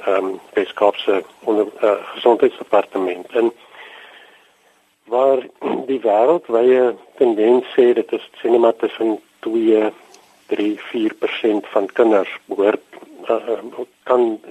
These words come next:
is moontlik om hier aan te ly. Ehm,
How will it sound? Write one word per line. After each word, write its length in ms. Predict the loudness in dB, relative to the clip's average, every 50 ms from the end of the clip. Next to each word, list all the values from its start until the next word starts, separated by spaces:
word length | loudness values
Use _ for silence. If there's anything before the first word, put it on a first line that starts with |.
| -20 -20
is 300 | -20 -20 -20 -20 -20 -10
moontlik 420 | -4 -2 0 0 0 -2 -4 -4 -4
om 120 | -4 -6
hier 200 | -2 0 2 2
aan 160 | 2 2 0
te 100 | -2 -6
ly. 360 | -4 -2 0 0 -2 -2 -6 -10 _ _ _ _ _ _ _ _ _ _ _ _ _ _ _ _ _ _ _ _ _ _ _ _ -20 -10 -4
Ehm, 280 | -4 -2 -2 -4 -6